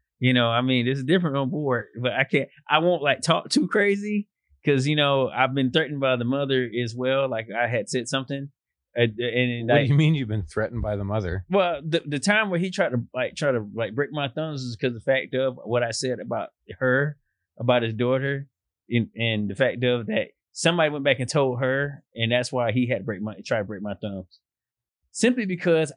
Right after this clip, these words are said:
Speaker 1: I said to her, "Hey, your dad should have shot you off on a towel."
Speaker 2: I
Speaker 1: What
Speaker 2: heard
Speaker 1: is
Speaker 2: about
Speaker 1: wrong
Speaker 2: that.
Speaker 1: with that?
Speaker 2: That is terrible. I heard about that.
Speaker 1: <sighs>
Speaker 2: That was brought to my attention.
Speaker 1: <laughs> Look here.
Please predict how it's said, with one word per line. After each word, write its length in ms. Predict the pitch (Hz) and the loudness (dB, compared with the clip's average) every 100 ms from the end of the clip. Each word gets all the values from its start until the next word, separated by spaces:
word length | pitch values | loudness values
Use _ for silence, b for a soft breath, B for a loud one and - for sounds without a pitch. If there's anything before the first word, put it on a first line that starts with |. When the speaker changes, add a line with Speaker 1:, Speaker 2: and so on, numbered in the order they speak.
| 127 | 0
Speaker 1:
I 200 | 143 147 | 2 2
said 380 | - 143 135 | 2 0 0
to 100 | 120 | -4
her, 320 | 104 123 123 113 | 0 2 2 0
"Hey, 520 | 120 120 120 117 113 b - | 2 2 2 0 -4 b -8
your 160 | 107 101 | -6 0
dad 280 | 110 113 | 0 0
should 140 | - 107 | -2 -6
have 80 | - | 0
shot 320 | 123 113 - | 2 2 2
you 60 | |
off 200 | 110 104 | -2 0
on 100 | 107 | -4
a 40 | 101 | -4
towel." 480 | - 98 85 78 78 _ _ _ b b b b b b - | 0 2 0 -6 -12 _ _ _ b b b b b b 0
Speaker 2:
I 80 | 113 | 4
Speaker 1:
What 180 | 165 180 | 6 6
Speaker 2:
heard 100 | 113 | 4
Speaker 1:
is 60 | |
Speaker 2:
about 180 | 127 78 | 0 2
Speaker 1:
wrong 260 | 139 139 139 | 2 2 2
Speaker 2:
that. 40 | |
Speaker 1:
with 180 | 131 123 | 0 4
that? 300 | 117 107 95 101 | 4 4 2 0
Speaker 2:
That 180 | 110 110 | 2 2
is 100 | 85 | 0
terrible. 560 | - - 98 90 82 69 | -8 -4 -2 -2 -4 -4
I 140 | - | -4
heard 260 | 82 107 110 | -2 0 0
about 240 | 82 64 - | 0 -4 -6
that. 240 | 73 67 | -6 -2
Speaker 1:
<sighs> 920 | 113 - - - - - - - - 107 | -2 -2 -4 -8 -12 -14 -16 -18 -12 0
Speaker 2:
That 100 | 107 | 4
was 140 | 110 | 4
brought 360 | 82 95 104 - | 2 -2 -2 -2
to 100 | - | -8
my 220 | 87 113 | -2 0
attention. 680 | 90 82 - - - 247 240 - | -2 0 0 0 -2 0 0 0
Speaker 1:
<laughs> 1600 | 320 - - 285 220 - 294 240 - _ 311 311 - - - _ _ - B B B B B 147 | -2 -2 -4 -2 -2 -4 -4 -4 -4 _ -8 -8 -10 -10 -10 _ _ -16 B B B B B -2
Look 120 | 143 | 0
here. 360 | 160 135 113 | 2 2 0